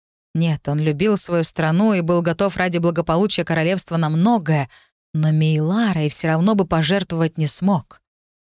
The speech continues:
«Эрки, мы ведь с ней почти женаты. И на балу будем вместе. Отец настаивает, чтобы я объявила наши помолвки», —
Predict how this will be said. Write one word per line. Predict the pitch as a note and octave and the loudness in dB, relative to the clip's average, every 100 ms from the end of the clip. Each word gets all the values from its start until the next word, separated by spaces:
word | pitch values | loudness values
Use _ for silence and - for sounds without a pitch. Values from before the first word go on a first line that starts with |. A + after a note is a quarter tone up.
| - | -8
«Эрки, | - B2 A3 - D3 _ _ _ F3 | -2 0 -2 -6 -10 _ _ _ -2
мы | F#3+ | 0
ведь | G3+ | 0
с | - | 0
ней | A3+ | -2
почти | F#3+ F3+ - A3+ | 0 -2 0 -2
женаты. | G#3 B3+ C4 F3+ D#3 C3 _ _ _ - | 0 0 0 0 -4 -8 _ _ _ -8
И | E3 | -2
на | E3 | 0
балу | D#3 F#3 A3 A#3 | 2 2 2 2
будем | G3 F3+ G3+ | 0 0 0
вместе. | G#3+ A#3 F#3 - C#3+ - _ _ | 0 0 -2 -4 -8 -10 _ _
Отец | - D#3+ G#3+ - | -6 -2 -2 0
настаивает, | G3 - A#3 G#3+ F#3+ | -4 0 0 2 0
чтобы | - G3 F#3 | 0 0 2
я | G#3 | 2
объявила | F#3+ G3 A3+ G#3 | 2 0 2 2
наши | G3 G#3 A3+ | 2 0 -2
помолвки», — | A#3 B3 C4 G#3 - - | 0 2 2 2 0 -4